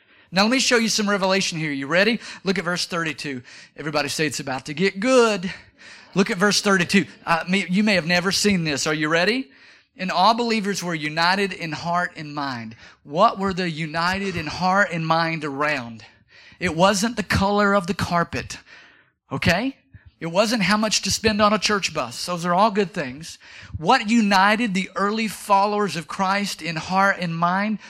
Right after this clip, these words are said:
The prayer they just prayed. That God would stretch out his miraculous hand.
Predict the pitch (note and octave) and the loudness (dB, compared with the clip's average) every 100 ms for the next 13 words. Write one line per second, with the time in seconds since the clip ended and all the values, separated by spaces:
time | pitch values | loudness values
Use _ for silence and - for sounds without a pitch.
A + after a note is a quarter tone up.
0 | - - D3 - - G3+ F3+ D3+ C#3+ C#3+ | -20 -6 -4 -4 0 2 4 0 -4 -4
1 | C#3+ C#3 - C#3 B2 A2+ A2 - - _ | -6 -6 -8 -10 -8 -10 -16 -20 -20 _
2 | _ _ _ _ C3+ D3+ - E3 D#3+ D3+ | _ _ _ _ -6 -6 -2 -2 0 -2
3 | - - F#3+ G3+ G#3+ F#3 E3 D3+ D#3 C#3+ | -6 0 0 2 2 0 0 -4 -2 -2
4 | C#3 F3 E3 E3 F#3+ F3+ C3+ | -4 -6 -8 -6 -4 -4 -6